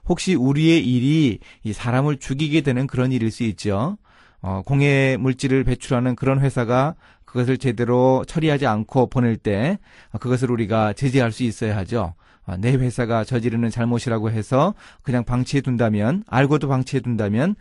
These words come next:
그것은 바로 육 계명을 범하는 것일 수 있을 것입니다. 또 간음하지 말라고 칠 계명에서 분명하게 이야기합니다. 그래서 가정의 신성함을 유지하라고 합니다. 오늘 우리 일터에서 얼마 전까지도 화두가 되고 아직까지 문제가 되는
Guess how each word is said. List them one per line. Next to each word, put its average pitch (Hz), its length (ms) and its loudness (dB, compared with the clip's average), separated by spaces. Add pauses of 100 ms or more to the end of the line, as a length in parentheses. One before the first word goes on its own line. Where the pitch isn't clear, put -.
(220)
그것은 156 300 -2
바로 139 180 2
육 127 160 0
계명을 131 440 2
범하는 110 340 0
것일 101 260 -4
수 92 360 -4
있을 104 240 -6
것입니다. 92 560 -8 (540)
또 143 140 4
간음하지 196 640 4
말라고 147 480 4
칠 180 220 -4
계명에서 135 840 0
분명하게 113 480 0
이야기합니다. 98 920 -4
그래서 113 220 -6
가정의 135 460 0
신성함을 156 800 2 (340)
유지하라고 110 560 0
합니다. 95 440 -6 (360)
오늘 175 260 4
우리 175 200 4
일터에서 165 1040 4
얼마 147 240 2
전까지도 147 480 0
화두가 156 340 0
되고 143 220 2
아직까지 131 400 0
문제가 131 360 2
되는 123 440 0